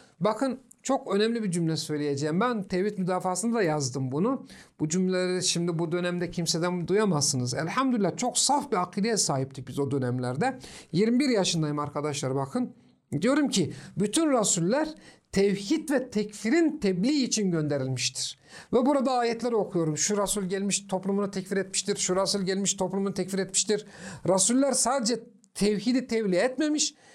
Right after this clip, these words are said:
tevhidden yüz çevirenleri de tekfir etmişlerdir.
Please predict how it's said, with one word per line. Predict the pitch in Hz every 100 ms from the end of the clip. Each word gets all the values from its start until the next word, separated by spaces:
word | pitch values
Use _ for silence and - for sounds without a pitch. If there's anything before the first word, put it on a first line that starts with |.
| - -
tevhidden | 208 208 240 247 - 320
yüz | 269 311 302
çevirenleri | 226 208 202 180 175
de | 285 285
tekfir | 220 -
etmişlerdir. | 156 147 - 135 - 98 -